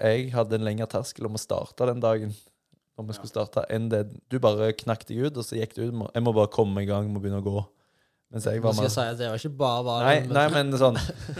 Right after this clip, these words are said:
Speaker 3: <laughs>
Speaker 1: jeg var litt mer sånn, ja, ti minutter til da.
Speaker 2: Ja.
Speaker 1: Det regner ute.
Speaker 3: Ja.
Speaker 1: Så da var det sånn, psyket meg opp og bare, bare sånn, shit, jeg skulle ha vært våken nå, tenkte jeg, for det, mens jeg <laughs>
Speaker 2: Mm.
Speaker 1: s-, sovna jo, eh,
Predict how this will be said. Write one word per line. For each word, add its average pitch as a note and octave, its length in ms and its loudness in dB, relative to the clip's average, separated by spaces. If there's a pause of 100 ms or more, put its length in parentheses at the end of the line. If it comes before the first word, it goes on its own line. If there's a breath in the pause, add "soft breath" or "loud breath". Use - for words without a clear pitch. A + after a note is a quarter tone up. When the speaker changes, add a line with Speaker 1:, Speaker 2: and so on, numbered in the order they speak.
Speaker 3:
<laughs> - 540 -6
Speaker 1:
jeg C#3 400 8
var C3+ 160 6
litt B2+ 160 0
mer A#2 80 2
sånn, A2+ 240 0
ja, G#2+ 160 -4 (100)
ti A#2 140 -6
minutter G#2+ 240 -6
til A2 160 4
da. G#2 60 -4 (920 loud breath)
Speaker 2:
Ja. F#2+ 160 -18 (180)
Speaker 1:
Det A#2 140 -2
regner A2 320 0
ute. A2 160 -2
Speaker 3:
Ja. - 400 -14 (440 loud breath)
Speaker 1:
Så B2 160 -16
da B2 160 4
var B2 240 2
det B2+ 140 2
sånn, A2+ 260 -4
psyket G#2+ 280 -8
meg A2+ 120 -4
opp A2+ 240 -4
og G#2 60 -6
bare, G#2 320 -4 (180)
bare G2+ 240 -6
sånn, G2+ 140 -8 (180)
shit, - 260 -8
jeg A#2 140 -2
skulle - 160 -6
ha G#2+ 80 -2
vært G#2+ 220 -2
våken G#2+ 340 -10
nå, A#2+ 80 -8
tenkte G#2 300 -8
jeg, G#2 100 -8
for A2 80 -10
det, G#2 120 -12
mens G#2+ 160 -8
jeg A#2 240 -2
<laughs> - 60 -10 (640 soft breath)
Speaker 2:
Mm. G2+ 160 -12
Speaker 1:
s-, F2 140 -18 (100)
sovna G2+ 480 2
jo, A2+ 380 -2 (100)
eh, G#2 460 -4